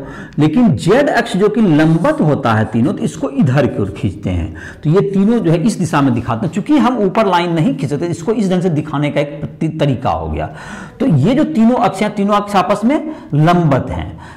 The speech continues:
ये तीनों अक्ष एक्स वाई जेड तीनों क्या है आपस में? लंबत अक्ष, तीन लंबत अक्ष एक्स वाई जेड। तो, हम्म, तीन अक्ष जो होंगे, तीन लंबत अक्ष हो गए, तीन लंबवत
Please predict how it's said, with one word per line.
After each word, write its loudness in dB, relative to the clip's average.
ये 4
तीनों 0
अक्ष -4
एक्स -2
वाई 2
जेड 0
तीनों -2
क्या 0
है 0
आपस 2
में? 0
लंबत 2
अक्ष, -8
तीन 4
लंबत 2
अक्ष -6
एक्स -4
वाई 0
जेड। -4
तो, 4
हम्म, 0
तीन 2
अक्ष -6
जो 2
होंगे, 0
तीन 0
लंबत 2
अक्ष -6
हो 0
गए, -2
तीन 2
लंबवत 0